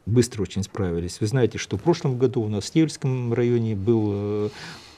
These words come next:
порыв на электросетях, но там горная местность и так далее.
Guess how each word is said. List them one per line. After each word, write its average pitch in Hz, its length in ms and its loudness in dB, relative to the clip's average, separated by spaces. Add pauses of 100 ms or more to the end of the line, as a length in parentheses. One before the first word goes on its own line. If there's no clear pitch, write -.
(180)
порыв 123 400 8
на 110 380 0
электросетях, 107 800 -2
но 110 100 0
там 101 360 0
горная 104 540 4
местность 131 480 0
и - 20 -20
так 98 180 -4
далее. 123 280 4